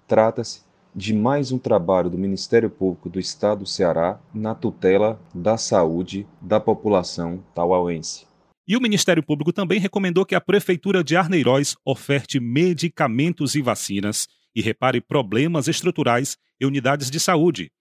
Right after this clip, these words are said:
Speaker 2: Com a gente de novo, vamos ouvir o promotor de justiça, Alain Moitinho.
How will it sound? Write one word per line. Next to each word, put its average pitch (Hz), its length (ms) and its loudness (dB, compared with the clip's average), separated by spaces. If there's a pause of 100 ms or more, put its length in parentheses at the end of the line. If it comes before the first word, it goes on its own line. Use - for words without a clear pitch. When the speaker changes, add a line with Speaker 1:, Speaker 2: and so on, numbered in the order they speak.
(300)
Speaker 2:
Com 101 60 -8
a 92 60 -8
gente 113 280 -8
de 104 120 -6
novo, 147 340 -2 (180)
vamos 104 220 -8
ouvir 123 300 -2
o 110 160 -4
promotor 135 340 -4
de 151 80 -8
justiça, 143 560 -2
Alain 131 240 0
Moitinho. 110 460 -4